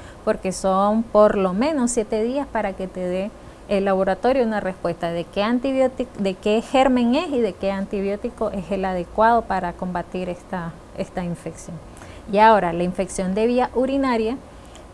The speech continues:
eh, por la sintomatología, requiere hidratación por vía venosa, o sea, hay que poner suero, hay que poner, este, líquido, además del antibiótico, que ya no será,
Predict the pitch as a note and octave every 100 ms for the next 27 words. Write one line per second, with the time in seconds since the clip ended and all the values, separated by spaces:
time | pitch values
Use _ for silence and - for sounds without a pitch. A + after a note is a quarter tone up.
0 | - F#3 - A3 A3 A3 A3 G#3+ G#3+ G#3
1 | - A3+ C4+ - B3+ A#3+ B3+ - - -
2 | - - G3+ G3+ - B3 B3 C4+ C#4 -
3 | A3+ G#3+ G3+ F#3+ F3 - G3+ A#3+ E4+ -
4 | - - - - - - - G3 F#3+ G3+
5 | G#3 G#3 G3 A3+ A#3+ F3 - F#3 - F3+
6 | F#3+ F#3 G#3 A3 G#3+ G#3+ G#3+ - A#3 A#3+
7 | G#3 D#3+ - - - - F3+ F#3+ G3 G3
8 | G3+ G3+ G#3 G#3 - - G#3 F#3 F3 A#3+
9 | B3 F#3+ E3 D#3+ - - - - G3+ G#3
10 | F#3+ G3+ C4+ C4 B3 G#3+ G3+ F#3+ A3+ A3+
11 | F#3 F3 G3 F#3 F#3 F#3 A3+ - C4 B3
12 | A3+ D4+